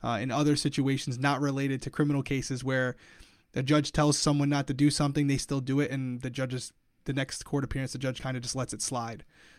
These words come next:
So there's not a real significant control from the law enforcement side to enforce these court orders for anybody who's asking that question o-, out there saying, "Well, you know, she said right out to him, 'I'm not gonna comply.'"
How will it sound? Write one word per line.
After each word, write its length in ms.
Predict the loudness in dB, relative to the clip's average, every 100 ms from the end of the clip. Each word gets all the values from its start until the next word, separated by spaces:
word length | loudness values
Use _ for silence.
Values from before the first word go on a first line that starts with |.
| -4
So 200 | 0 4
there's 220 | 2 4
not 200 | 4 6
a 60 |
real 280 | 6 6 6
significant 920 | 4 0 0 2 0 0 0 0 -4 -4
control 720 | -2 0 4 6 8 8 4
from 260 | 0 0 2
the 120 | 2
law 240 | 4 6
enforcement 500 | 4 2 0 0 -4
side 280 | 0 2 0
to 120 | -2
enforce 360 | -4 0 0 0
these 180 | -2 -4
court 220 | -4 -2
orders 220 | -2 -4
for 160 | -4 -2
anybody 400 | 2 2 2 0
who's 180 | 0 0
asking 420 | 0 0 0 -4 -4
that 160 | -4
question 420 | -2 -4 -2 -2
o-, 100 | -2 -2
out 220 | -2 0
there 140 | -2 -2
saying, 280 | -2 -4 -8 -16 -6 2
"Well, 200 | 2 2
you 100 | 2
know, 100 | 0
she 160 | 0
said 260 | 0 2 2
right 180 | 2 2
out 180 | 2 2
to 120 | 2
him, 100 | 2
'I'm 100 | 2
not 180 | 2 2
gonna 140 | 0
comply.'" 560 | -2 2 4 2 0